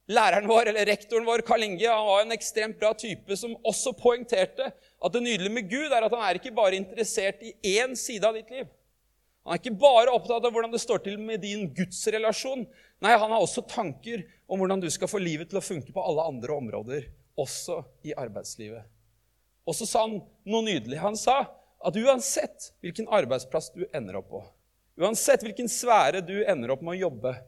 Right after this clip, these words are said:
kan du gjøre det med en tankegang om at du er der for å representere Gud og gjøre han synlig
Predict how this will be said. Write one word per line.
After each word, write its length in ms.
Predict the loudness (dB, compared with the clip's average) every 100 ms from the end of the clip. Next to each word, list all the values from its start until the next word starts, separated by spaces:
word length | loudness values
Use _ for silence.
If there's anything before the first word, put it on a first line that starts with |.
| _ _ _ -8
kan 140 | -4
du 60 | 0
gjøre 320 | 2 4 4
det 80 | 2
med 140 | 0 -6
en 80 |
tankegang 400 | -8 -8 -6 -6 -4
om 140 | -8
at 60 | -8
du 240 | -10 -8 -10 _ _ -10
er 140 | -6
der 200 | -6 -8 -12 _ _
for 160 | -10 -8
å 80 |
representere 480 | -8 -10 -8 -4 -4 -6
Gud 300 | -8 -8 -10 _ _ -8
og 80 |
gjøre 240 | -4 -4 -4
han 240 | -6 -8 -8
synlig 600 | -10 -8 -8 -10 -8 -8